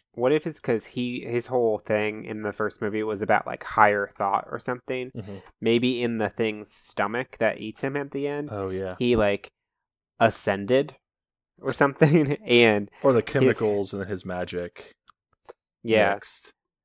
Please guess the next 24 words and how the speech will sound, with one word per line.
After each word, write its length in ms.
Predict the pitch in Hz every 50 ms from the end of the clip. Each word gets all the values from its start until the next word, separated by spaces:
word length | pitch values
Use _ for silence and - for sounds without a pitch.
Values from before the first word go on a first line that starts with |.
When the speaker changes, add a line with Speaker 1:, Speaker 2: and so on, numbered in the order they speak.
| _ _ _ _ -
Speaker 1:
Yeah, 280 | 117 107 104 101 - - - _ -
and, 720 | 120 113 110 110 107 104 104 104 101 101 101 101 - - - -
um, 580 | 117 107 104 101 98 98 98 101 101 104 110 _ _ _ _ _ _
he 200 | - - - 117
uses 840 | 110 107 110 113 117 107 110 113 107 104 104 104 101 - - - _ _ _ _ _ _ _ _ _ _ _ _ _ _ _ _ _ _ _ _ _
his 300 | - - 139 120 107 - -
magic, 460 | 110 110 113 117 110 113 113 104 -
like, 160 | 104 92 -
evolved, 760 | 101 98 95 104 98 98 101 101 98 98 98 98 _ _ - -
and, 400 | 110 107 101 101 101 101 101 98 -
yeah, 200 | 107 107 104 101
his 180 | 101 104 98 -
hair 540 | - - 110 107 107 104 104 101 101 98 -
is, 500 | - 104 101 104 113 113 - - - - _ 107 110
uh, 280 | 107 98 - - - - - - _ _ _ _ - -
can 160 | 123 107 -
control 420 | - 107 98 - - 120 113 110
people. 540 | - - - 101 - _ - - - - - _ _ _ -
Speaker 2:
Mm-hmm. 180 | - 101 - - 113 - _ _ -
Speaker 1:
And 480 | - 107 104 107 104 101 101 101 101 101
he's 220 | - 113 110 -
trying 260 | - - 110 107 104
to 140 | 107 104 101
enslave 840 | 107 104 101 - - - 101 101 101 98 98 98 98 98 98 -